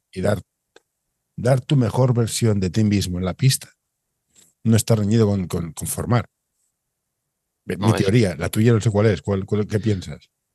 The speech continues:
Speaker 2: No, o sea, es, es más, o sea, si quieres competir a muerte, vas a competir a muerte y te va a dar igual, pues eso, la formación y todo lo otro. Si quieres tener un equilibrio, es mucho más difícil, pero, pero es posible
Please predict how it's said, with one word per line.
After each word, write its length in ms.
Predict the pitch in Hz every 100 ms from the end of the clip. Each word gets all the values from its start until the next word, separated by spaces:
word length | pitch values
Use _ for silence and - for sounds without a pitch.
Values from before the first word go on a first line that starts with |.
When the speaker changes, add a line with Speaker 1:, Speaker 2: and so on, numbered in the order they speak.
| _
Speaker 2:
No, 160 | 95 87
o 60 | 95 _ _ _
sea, 200 | 98 98
es, 180 | 95 - _ -
es 120 | 107
más, 180 | 117 -
o 100 | -
sea, 200 | 90 78 - _ - _ _ _ _ _ _ _ _
si 140 | - 107
quieres 180 | 117
competir 360 | - 110 107 95
a 60 | 98
muerte, 280 | 104 110 107
vas 180 | 87
a 40 | -
competir 280 | 85 80 76
a 60 |
muerte 400 | 78 92 110 113 -
y 400 | - 78 69 -
te 100 | -
va 60 | 80
a 100 | 78
dar 80 | 78
igual, 460 | 73 80 82 78 _
pues 160 | 78
eso, 140 | - - - _ _ _ -
la 80 | 101
formación 580 | 87 82 82 87 90 87
y 60 |
todo 160 | 85 78
lo 80 | 71
otro. 240 | - - _ - - - -
Si 160 | - -
quieres 180 | 101
tener 140 | - 104
un 80 | 101
equilibrio, 500 | - 98 101 113 -
es 160 | - -
mucho 220 | 98 95
más 120 | 95 95
difícil, 380 | 90 95 117 -
pero, 300 | 87 80 _
pero 140 | 85
es 80 | 80
posible 440 | - 85 85 87